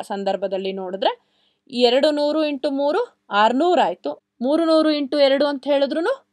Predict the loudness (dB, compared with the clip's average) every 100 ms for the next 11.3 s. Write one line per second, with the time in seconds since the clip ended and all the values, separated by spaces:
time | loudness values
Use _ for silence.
0 | _ 2 4 4 2 2 0 -4 -4 2
1 | 2 2 2 0 -2 0 -2 0 -4 -2
2 | -2 -4 -6 _ _ 0 2 2 2 2
3 | 2 0 -12 -8 -8 -10 -12 -4 2 4
4 | 6 4 4 2 2 0 0 2 0 2
5 | 2 2 0 _ _ _ -4 0 0 2
6 | 0 0 0 -4 -2 2 2 2 0 -2
7 | -4 -4 0 2 2 0 -2 -4 -2 -2
8 | -2 -2 -4 -6 -4 -4 -6 -8 -6 -2
9 | -2 -2 -6 -6 -8 _ _ _ _ _
10 | _ -4 2 2 2 0 0 0 -2 0
11 | 0 -2 _